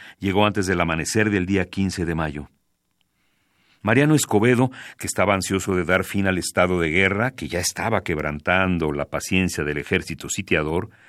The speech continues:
mandó que los grandes generales republicanos, Francisco A. Vélez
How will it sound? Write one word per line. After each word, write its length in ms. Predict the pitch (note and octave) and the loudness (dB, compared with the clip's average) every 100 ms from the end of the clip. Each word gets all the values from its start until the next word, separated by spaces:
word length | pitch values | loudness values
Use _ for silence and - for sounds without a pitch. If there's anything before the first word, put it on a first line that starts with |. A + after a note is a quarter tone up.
| _ _ - - | _ _ -20 -2
mandó 260 | A#2 B2+ D#3+ | 2 2 2
que 120 | E3+ | 2
los 180 | C#3 G#2 | 0 2
grandes 340 | B2+ D3 C#3+ | 0 0 -2
generales 520 | B2 A2 G#2+ A#2+ A2 | -2 2 2 2 0
republicanos, 840 | G2 F2+ E2+ E2 G2+ G2 F#2 - - - - | -2 -2 -6 -2 0 0 0 -6 -14 -20 -16
Francisco 640 | - D2+ - E2+ - D#2+ | -12 -10 -8 -8 -4 2
A. 140 | F2+ F2+ | 2 4
Vélez 480 | G#2 A2 D#2 - | 2 0 -2 -6